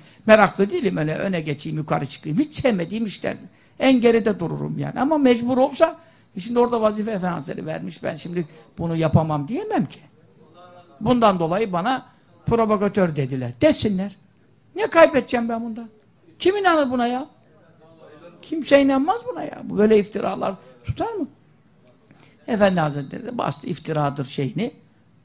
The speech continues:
Efendim, mührünü vurdu. Hadi bakalım sen şimdi. Sen demek zannettin ki efendi sessiz durur. Efendi Hazretleri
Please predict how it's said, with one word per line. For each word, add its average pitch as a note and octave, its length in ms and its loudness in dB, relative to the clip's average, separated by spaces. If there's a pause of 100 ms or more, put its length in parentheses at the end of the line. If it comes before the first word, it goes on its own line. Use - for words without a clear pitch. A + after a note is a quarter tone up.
Efendim, D#3+ 540 -4 (500)
mührünü F3+ 640 12 (460)
vurdu. A#3+ 600 4
Hadi E4 220 2
bakalım - 260 -10 (100)
sen F#3+ 160 -20
şimdi. - 200 -20 (540)
Sen C#3+ 360 -2 (160)
demek C#3+ 280 4 (300)
zannettin D3 600 4
ki C3+ 100 -6
efendi C3+ 460 -4
sessiz C3 540 -6
durur. F3 320 -2 (560)
Efendi C#3+ 320 0
Hazretleri C#3+ 680 -4